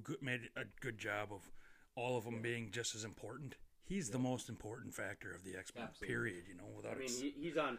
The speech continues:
Speaker 2: par with Deadpool in terms of it would be super awkward to recast.
Speaker 1: Right,
Speaker 2: that
Speaker 1: yeah.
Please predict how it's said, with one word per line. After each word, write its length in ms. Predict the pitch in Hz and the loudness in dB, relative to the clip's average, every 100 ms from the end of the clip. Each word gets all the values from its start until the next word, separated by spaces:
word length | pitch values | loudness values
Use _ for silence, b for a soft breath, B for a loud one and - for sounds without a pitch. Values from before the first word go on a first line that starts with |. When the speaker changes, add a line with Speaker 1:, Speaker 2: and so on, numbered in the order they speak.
| - | 0
Speaker 2:
par 300 | 117 117 104 | 2 2 2
with 340 | 98 95 - - 110 | 0 -2 -4 -10 -4
Deadpool 480 | 104 98 98 90 | -4 -4 -6 -8
in 80 | 87 | -8
terms 280 | 85 90 87 | -10 -12 -10
of 180 | 87 82 - _ _ - - _ _ _ _ | -10 -12 -16 _ _ -20 -20 _ _ _ _
it 160 | 117 113 | -8 -6
would 220 | 104 87 | -8 -8
be 160 | 92 | -10
super 480 | 85 - 98 95 87 | -10 -8 -8 -6 -6
awkward 400 | 87 87 - 80 | -6 -8 -8 -10
to 80 | 80 78 | -10 -12
recast. 640 | 82 78 80 - 58 - - - - _ | -12 -12 -12 -12 -14 -18 -20 -20 -20 _
Speaker 1:
Right, 240 | 123 117 117 | 4 6 8
Speaker 2:
that 100 | - | 8
Speaker 1:
yeah. 140 | 170 | 10